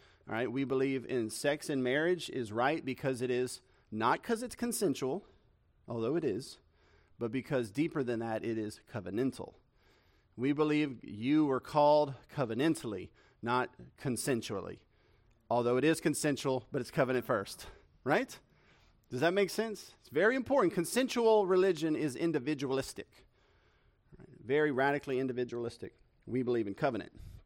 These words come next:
We believe in covenant. And so God promises that relationship to you and to your children. So raise them up believing that Christianity is a relationship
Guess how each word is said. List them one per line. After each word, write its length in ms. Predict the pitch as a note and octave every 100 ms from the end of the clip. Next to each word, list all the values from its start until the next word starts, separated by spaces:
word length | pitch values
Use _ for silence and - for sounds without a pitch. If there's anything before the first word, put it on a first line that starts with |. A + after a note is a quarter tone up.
| _ _ _ _ _ - - - -
We 100 | A#2+
believe 260 | A2+ A#2
in 80 | A2
covenant. 360 | G#2+ G#2+ G2+ -
And 120 | A2
so 260 | C#3 B2 A#2 - - - - - - - - _ -
God 320 | E3 F3+ G3 D#3
promises 560 | G3 F#3+ F#3+ - E3
that 180 | D3+ D#3+
relationship 600 | D3+ D3 D3 C3+ D#3 C#3
to 120 | - F#3+
you 320 | E3+ D3+ D3 - - -
and 180 | D3+ D#3
to 100 | D#3+
your 100 | C#3+
children. 480 | - B2+ A#2 B2 B2+
So 240 | - C#4+ C4
raise 320 | C#4+ D4+ A3+
them 160 | A#3+
up 160 | B3 G#3+
believing 640 | E3+ F3+ A3+ D3+ C#3+ D#3+ D3 -
that 120 | D3
Christianity 800 | F#3 F3 - D#3 C3+ C3 C3 B2+ _ -
is 180 | B2+
a 60 | A#2
relationship 760 | A#2 A#2+ A2+ - G2+ - G2